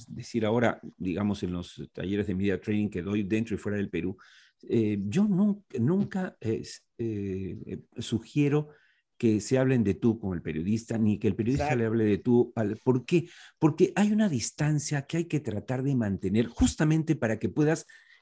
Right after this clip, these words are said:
Speaker 1: que te permite a, hacer las preguntas que tienes que hacer. Y voy a dar el ejemplo. Yo posiblemente me tuteo con la gran mayoría de políticos que, que, que están ahora. Y, y eso fuera de cámaras. Pero no se me ocurre ni un minuto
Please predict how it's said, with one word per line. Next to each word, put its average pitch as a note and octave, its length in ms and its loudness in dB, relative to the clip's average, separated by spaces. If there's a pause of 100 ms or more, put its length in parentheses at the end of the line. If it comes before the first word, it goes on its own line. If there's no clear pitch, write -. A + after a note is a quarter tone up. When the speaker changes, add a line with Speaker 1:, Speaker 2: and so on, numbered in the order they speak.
Speaker 1:
que C#3+ 120 4
te D3+ 120 4
permite A#2+ 760 2 (520)
a, A#2 240 0
hacer E3 400 0
las D#3 140 4
preguntas A#2+ 500 2
que G#2 120 -2
tienes G#2 220 2
que G2 100 -2
hacer. G2 200 -4 (180)
Y D3 120 4
voy G3 180 8
a F3+ 80 6
dar E3+ 100 4
el D3 100 4
ejemplo. G#2+ 440 0 (340)
Yo C3+ 200 2
posiblemente E3 580 4
me A#2+ 100 4
tuteo C#3+ 340 2
con B2 120 0
la G#2+ 80 0
gran F3 240 0
mayoría G#2 560 0
de A2 100 0
políticos G#2+ 600 -2 (160)
que, G2+ 160 -8
que, F2+ 220 -4
que - 80 -4
están F2+ 400 -4
ahora. F2+ 540 -4
Y, - 180 -12 (280)
y F3 180 -2
eso G3+ 220 2
fuera E3 400 4
de F2+ 140 -4
cámaras. D2+ 400 -10 (180)
Pero F3+ 200 8
no G3+ 120 4
se G3 120 0
me C#3+ 100 6
ocurre A#2 420 4
ni C3 120 2
un F#3+ 100 2
minuto D3 520 0